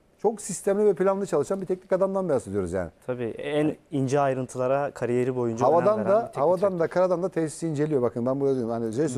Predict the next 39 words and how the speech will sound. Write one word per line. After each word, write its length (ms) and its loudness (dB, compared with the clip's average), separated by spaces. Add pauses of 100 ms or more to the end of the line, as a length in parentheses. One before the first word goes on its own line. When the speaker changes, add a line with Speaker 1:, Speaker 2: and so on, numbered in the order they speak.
Speaker 2:
Drone 160 2
Speaker 1:
gidiyor. 20 -2
Speaker 2:
sistemi 420 -2
var 140 -6
yine. 180 -14
Speaker 1:
Orada, 460 2 (100)
e, 20 -2 (400)
drone'la 540 0 (140)
kendisi 500 -4 (260)
tesislere 400 0
helikopterle 540 -2
geldiği 300 0
iddia 220 2
ediliyor. 400 0
Speaker 2:
Evet. 120 0
Speaker 1:
Gezdiği 320 -2
bir 60 -8
şekilde 340 0
yani 220 2
ben 120 4
onu 260 -2 (440)
helikopterle 520 0
gelip 200 0
gezdiğini 340 0
de 80 0
duydum. 240 -4 (440)
Tesis 320 0
beğeniliyor 420 2 (120)
ama 280 -4 (300)
dediğim 240 0
gibi 160 0
geçmiş 440 -2
dönemdeki 500 0
yaşanan 340 0
o 80 0
sıkıntıları, 640 0 (460)
ya 180 -6
bir 140 2
hoca 380 2